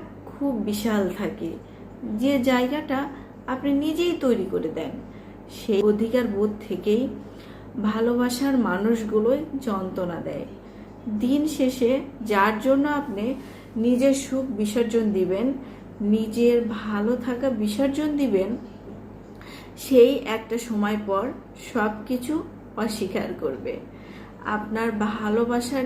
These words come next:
বিনিময়ে, ভালোবাসা তো দূরের কথা, যে যন্ত্রণা আপনাকে দেওয়া হবে, সেই যন্ত্রণা আপনাকে আমৃত্যু ভোগাতে থাকবে। পৃথিবীতে যারাই কাউকে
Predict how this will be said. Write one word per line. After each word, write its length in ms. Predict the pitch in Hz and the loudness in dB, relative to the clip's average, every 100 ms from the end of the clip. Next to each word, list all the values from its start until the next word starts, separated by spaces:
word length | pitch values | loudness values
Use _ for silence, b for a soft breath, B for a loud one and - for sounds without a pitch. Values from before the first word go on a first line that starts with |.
| 240 | 2
বিনিময়ে, 600 | 233 233 247 247 254 294 - B B B B - | 2 4 4 2 2 0 -4 B B B B -8
ভালোবাসা 640 | 220 - 311 269 262 262 359 | -6 -2 0 0 0 0 -4
তো 80 | 381 330 | -2 2
দূরের 280 | 269 220 196 | 4 4 4
কথা, 320 | 185 180 214 - - B B - 214 214 | 0 0 -2 -6 -8 B B -12 -6 2
যে 100 | 247 240 | 4 4
যন্ত্রণা 600 | 214 240 254 269 302 302 285 | 4 4 4 2 0 0 0
আপনাকে 300 | 262 240 240 | 0 0 0
দেওয়া 300 | 220 214 202 - | 0 0 0 -2
হবে, 280 | 185 180 180 254 - B B B B - | -4 -2 -4 -4 -10 B B B B -16
সেই 340 | - 226 233 | 2 4 6
যন্ত্রণা 640 | 220 220 220 226 233 233 262 311 - - - - - - 220 | 4 0 0 -2 -2 0 0 -2 -8 -18 -18 -18 -12 0 2
আপনাকে 480 | 226 233 240 240 262 302 370 - - - | 2 0 -2 0 -2 -2 -6 -14 -6 0
আমৃত্যু 640 | 285 277 311 294 - - 302 277 | 2 2 0 -2 -6 -6 -4 0
ভোগাতে 340 | 208 196 - | 0 0 -2
থাকবে। 460 | - - - - - - B B B - | -4 -4 -6 -6 -8 -10 B B B -8
পৃথিবীতে 240 | 294 294 277 214 | -4 2 4 4
যারাই 380 | 214 226 269 294 269 - - - | 4 4 2 0 -2 -10 -14 -2
কাউকে 360 | 226 226 226 | 0 2 2